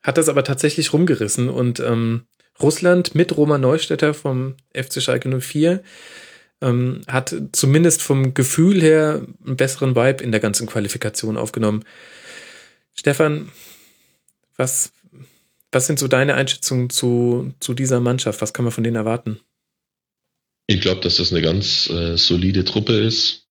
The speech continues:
Speaker 2: die in dieser Gruppe, äh, Zweiter wird hinter England. Ähm, mir fehlt aber die Fantasie zu glauben, dass die übers Viertelfinale hinauskommen. Im Gegenteil, ich glaub, dass die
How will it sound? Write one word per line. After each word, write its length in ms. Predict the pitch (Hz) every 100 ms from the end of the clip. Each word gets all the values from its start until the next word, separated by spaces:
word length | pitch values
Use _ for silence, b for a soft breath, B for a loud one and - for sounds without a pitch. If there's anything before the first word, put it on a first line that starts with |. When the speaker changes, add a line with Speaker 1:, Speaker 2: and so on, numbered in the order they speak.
| _ _ _ _ _ _ -
Speaker 2:
die 120 | 87
in 120 | 85
dieser 300 | 87 90 87
Gruppe, 1160 | - 90 - 90 87 85 - 80 82 82 82 82
äh, 80 | - _
Zweiter 460 | - - 85 101 95
wird 180 | 101 -
hinter 300 | 92 87 85
England. 560 | 98 104 107 113 - _ _ _ _ _ _ _ _ -
Ähm, 540 | - 80 80 80 80 80
mir 160 | 85
fehlt 220 | 85 87 87
aber 160 | 82
die 140 | 82 80
Fantasie 840 | 87 85 85 - 90 95 95 -
zu 180 | - 87
glauben, 380 | 82 78 85 85
dass 220 | 82 -
die 140 | 76
übers 260 | 67 85 80
Viertelfinale 600 | - 76 78 76 73 73
hinauskommen. 580 | 76 76 78 - 73 73
Im 140 | 71
Gegenteil, 360 | 76 78 78 73
ich 100 | 71
glaub, 180 | - -
dass 160 | 76
die 340 | - 78 76